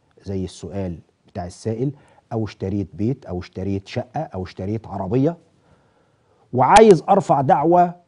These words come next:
آخد حكم المحكمة بصحة توقيع من باع لي هذه الأرض أو هذه الشقة أو هذه السيارة.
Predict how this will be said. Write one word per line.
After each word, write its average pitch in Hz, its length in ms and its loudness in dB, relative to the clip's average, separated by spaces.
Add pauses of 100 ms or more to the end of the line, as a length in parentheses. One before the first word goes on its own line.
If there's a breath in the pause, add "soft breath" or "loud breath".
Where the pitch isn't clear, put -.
(220)
آخد 160 300 0
حكم 160 300 0
المحكمة 151 760 0
بصحة 143 520 -2 (100)
توقيع 147 600 2
من 135 320 2
باع 165 440 10
لي 135 240 2
هذه 120 400 0
الأرض 113 460 -4
أو 104 200 -8
هذه 107 320 -4
الشقة 101 420 -12
أو 98 220 -10
هذه 104 260 -6
السيارة. 85 600 -14